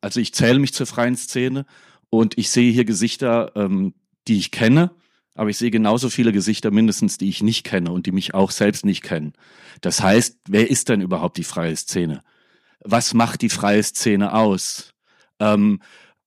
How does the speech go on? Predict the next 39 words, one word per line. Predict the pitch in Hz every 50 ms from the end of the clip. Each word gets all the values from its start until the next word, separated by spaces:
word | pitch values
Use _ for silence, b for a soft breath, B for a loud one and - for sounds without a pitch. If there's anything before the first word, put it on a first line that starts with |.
| _ _ _ _ _ _ -
wie | 120 101 92 120 139 139
kriegt | - - - 147 143 - -
man | 120 120 107
die | 87 98
freie | - - 101 101 110 113
Szene | 101 - - - 120 113 104 107
mit | 104 101 -
ins | - 107 95 - -
Boot? | - - 120 120 117 104 95 - - - - b b b b b b _
Und, | 113 107 107 107 104 - - -
ähm, | 107 101 95 95 95 92 90 87 80 b b b b b b b b b b b b _ _
da | - 113
ist | 110 110 - - -
jetzt | 127 104 - - -
hier | - 120 131 151
dieses | 139 123 107 104 95 -
Forum | - - 120 127 135 127 123
ein, | 90 95 101 95 95 -
ein | - 101 98 90
wunderbarer | 107 123 139 139 117 113 107 98 98 82 -
Ort, | 90 104 120 135 - -
würde | 120 120 123
ich | - -
erstmal | 104 98 - - 117 113 113 113 107 110 - _ -
behaupten, | - 107 90 90 98 107 110 - _ - 127 120 113 b b b b b b b _ _
um | 120 110 117 117 120 - - _ _ _ -
zu | - 120
präsentieren | - - 107 101 - 113 98 - - 127 143 139 120
und | 101 -
zu | - 90
zeigen, | - - 113 107 110 117 110 104 95
wir | 95 92
sind | - 98 92 - -
da. | 120 110 113 101 78 76 78 - _ _ _ _ _ _ _ _ _ _ _ _ _
Also, | 110 95 85 87 87 80 76 - _
und | - 113 95 92
wir | 107 98
sind | 90 120 135 127 -
interessiert | - 117 110 - - 104 - - - 101 95 85 82 - - -